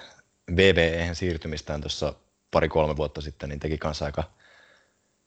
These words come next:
lyhyen, mutta semmoisen intensiivisen ja tulisen pyrähdyksen tuolla New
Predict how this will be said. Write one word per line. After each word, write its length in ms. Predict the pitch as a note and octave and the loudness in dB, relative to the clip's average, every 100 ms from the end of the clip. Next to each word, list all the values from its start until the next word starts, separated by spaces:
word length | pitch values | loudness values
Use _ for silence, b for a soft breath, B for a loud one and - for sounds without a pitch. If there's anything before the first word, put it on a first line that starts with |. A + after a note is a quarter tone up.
| G2+ | 6
lyhyen, 480 | B2 B2+ A2 G2 | 8 10 8 6
mutta 220 | G2 - F#2+ | 2 -4 -4
semmoisen 480 | G2+ F#2 F#2 F2+ F2 | -4 -2 -2 -4 -2
intensiivisen 680 | G#2+ F2+ E2 E2+ E2 D#2+ | -2 -2 -2 0 0 2
ja 80 | E2 | 0
tulisen 500 | E2 F2+ D#2 D#2 D2+ - _ _ _ _ _ _ _ - | 4 4 4 0 -6 -10 _ _ _ _ _ _ _ 2
pyrähdyksen 600 | F#2+ E2 D2+ D#2 - D2+ | 6 6 4 -2 -6 -6
tuolla 220 | D#2+ D#2 | -4 -4
New 120 | E2 | -4